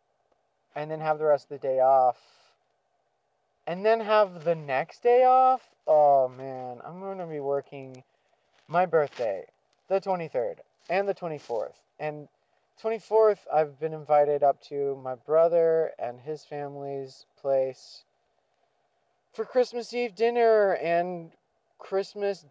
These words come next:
Day the next day. And, well, I'm gonna be late to Christmas Eve dinner, I'm telling you that right now, because we're gonna close the line at six.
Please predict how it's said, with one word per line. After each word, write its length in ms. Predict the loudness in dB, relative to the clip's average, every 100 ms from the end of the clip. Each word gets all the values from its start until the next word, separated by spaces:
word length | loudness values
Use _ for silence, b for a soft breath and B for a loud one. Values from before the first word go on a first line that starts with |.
| _
Day 640 | 2 4 6 4 2 -2 -6
the 100 | -6
next 360 | -6 -6 -10
day. 760 | -8 -4 -4 -4 -6 -8 -14 -18
And, 500 | -16 -14 -14 -18 -20 _ _ _ _ _
well, 420 | 0 2 2 -2
I'm 140 | -10 -8
gonna 160 | -10
be 140 | -8 -4
late 240 | -4 -4
to 60 | -12
Christmas 380 | -12 -12 -16 -14
Eve 120 | -12
dinner, 360 | -10 -8 -6 -8
I'm 80 |
telling 260 | -8 -10 -8
you 120 | -4
that 180 | -2 -2
right 200 | -2 -4
now, 320 | -6 -8 -8
because 460 | -10 -10 -10 -10 _ _ _ _ _ _ _
we're 120 | -8
gonna 160 | -6 -2
close 280 | 0 0 0
the 60 |
line 260 | -4 -4 -4
at 120 | -8
six. 720 | -6 -4 -4 -6 -20 -20 -20